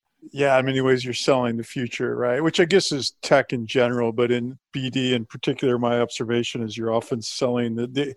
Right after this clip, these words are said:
y-, you have to convince somebody to come build something with you that you can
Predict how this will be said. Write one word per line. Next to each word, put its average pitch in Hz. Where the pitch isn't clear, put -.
y-, 170
you 180
have 196
to 190
convince 156
somebody 139
to 135
come 143
build 139
something 123
with 139
you 117
that 120
you 143
can 151